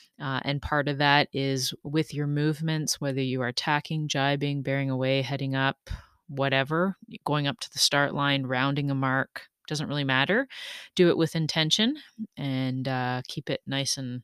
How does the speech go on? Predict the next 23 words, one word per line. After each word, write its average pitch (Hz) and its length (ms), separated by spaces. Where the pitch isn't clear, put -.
nice 147 200
and 135 120
tight. - 280
So - 160
that's 160 220
habit 175 360
two. 226 300
Habit 220 380
three 214 640
would 180 340
be, 180 480
be 208 160
communicative. 190 920
So 151 240
communicate 180 1040
with 151 300
your 151 100
crew, 165 520
uh, 139 300
tell 180 260
them 185 180
what's 175 200
happening, 165 880